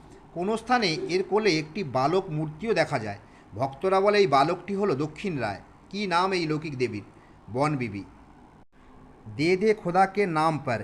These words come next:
এটি একটি গান। এই গানটি গেয়েছেন ওয়াজির মোহাম্মদ খান। গানটিকে আমরা কেন মনে রাখব? এটি ভারতীয় সিনেমায় গাওয়া প্রথম গান। উনিশশো আটষট্টি সালে স্বাধীন হওয়া এই দেশটির কোনো রাজধানী নেই। কোন দেশ? নাউরুর কোনো রাজধানী নেই।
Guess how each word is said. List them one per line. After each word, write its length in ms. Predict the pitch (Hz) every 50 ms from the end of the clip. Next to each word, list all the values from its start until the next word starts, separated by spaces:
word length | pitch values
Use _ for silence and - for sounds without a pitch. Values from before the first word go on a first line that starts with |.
| - -
এটি 200 | 147 156 - 208 220
একটি 200 | 214 220 - 170
গান। 320 | 123 135 135 139 131 117 98 92 - - - -
এই 100 | - 185
গানটি 320 | 170 175 185 190 196 214 220
গেয়েছেন 440 | 165 147 160 185 190 - 233 196 147 143 -
ওয়াজির 400 | 127 131 143 160 160 170 208 208
মোহাম্মদ 420 | 190 170 165 180 185 196 196 196 - -
খান। 240 | - 151 143 117 95 87 - - - - - - - - - - - 92
গানটিকে 480 | 117 117 135 160 185 180 220 214 - 240 233
আমরা 260 | 233 226 226 226 240
কেন 280 | 233 - - 151 151 170 185
মনে 240 | 170 156 143 123 113
রাখব? 220 | 104 104 - - - 104 -
এটি 220 | 135 147 147 - 220
ভারতীয় 440 | 170 135 143 143 160 175 - 208 208
সিনেমায় 440 | 196 - 196 196 202 202 208 208 196
গাওয়া 260 | 160 165 170 180 190 185
প্রথম 400 | 190 - 139 - - - 220 202 160
গান। 180 | 123 117 104 92 95 - - - - - -
উনিশশো 420 | 135 151 175 190 202 196 - 233 202 156 143 143 - - - - - -
আটষট্টি 480 | - - - - - 196 196 - 226
সালে 260 | 208 - 233 220 175 165 160
স্বাধীন 400 | - - 143 143 143 170 196 202
হওয়া 180 | 208 214 208 196
এই 120 | 165 156
দেশটির 340 | 151 175 180 185 - 226 202
কোনো 160 | - 214 214
রাজধানী 500 | 160 139 139 147 139 120 180 196 190 180
নেই। 180 | 147 120 104 95 - - - - - - - - -
কোন 180 | 185 214 220 202 170
দেশ? 180 | 131 123 110 - - - - - - - -
নাউরুর 540 | 101 110 123 135 156 170 190 196 214 226 208
কোনো 220 | - 180 185 202 202
রাজধানী 440 | 180 160 156 139 123 156 156 151 135
নেই। 180 | 120 107 98